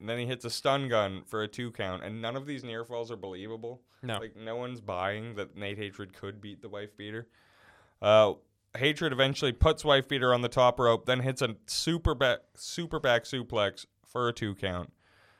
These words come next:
Speaker 1: Uh, Wife Beater out of nowhere hits a sunset flip, which is always, I always love when Wife Beater will do, like, a, an acrobatic move. <laughs> 'Cause
Speaker 2: Yeah.
Speaker 1: it, it just looks, like, so out of place from him.
Speaker 2: He shouldn't be able to move that. He shouldn't be able to move like that.
Speaker 1: Mm-hmm.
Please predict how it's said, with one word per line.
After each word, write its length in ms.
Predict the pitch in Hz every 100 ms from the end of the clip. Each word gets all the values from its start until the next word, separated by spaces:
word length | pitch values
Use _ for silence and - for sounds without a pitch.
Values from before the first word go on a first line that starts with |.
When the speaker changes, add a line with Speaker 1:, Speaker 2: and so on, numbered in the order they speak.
| _ _
Speaker 1:
Uh, 440 | 95 95 95 92 -
Wife 360 | 101 113 143
Beater 260 | - 135 120
out 140 | 101
of 60 | 104
nowhere 220 | 104 101
hits 200 | 104 104
a 60 | 104
sunset 500 | - 110 107 104 -
flip, 360 | 110 104 92 -
which 160 | - 113
is 120 | 123
always, 280 | 147 190 -
I 180 | 98 113
always 200 | 147 139
love 140 | 127
when 120 | 131 117
Wife 220 | 107 110
Beater 220 | 117 110
will 120 | 104
do, 160 | 98 98
like, 140 | 98
a, 100 | 78 - -
an 160 | 98
acrobatic 720 | 90 98 101 107 95 95 95 95
move. 380 | 92 104 113
<laughs> 100 | 151
'Cause 80 | 135
Speaker 2:
Yeah. 220 | 147 120 107 - 127
Speaker 1:
it, 60 | 127
it 20 |
just 160 | 131 123
looks, 260 | 117 117
like, 160 | 120 101
so 240 | - 110
out 120 | 104 104
of 80 | 104
place 280 | 101 101
from 180 | - 110
him. 180 | 104 113 _
Speaker 2:
He 120 | 131 139
shouldn't 200 | 180 139
be 80 | 123
able 100 | 120
to 160 | -
move 260 | 117 113 110
that. 200 | 107 - -
He 100 | 131
shouldn't 180 | - 143
be 40 |
able 120 | 123
to 120 | 120
move 300 | 127 117 117
like 240 | 107 98 -
that. 200 | 107 - _ -
Speaker 1:
Mm-hmm. 360 | 135 123 110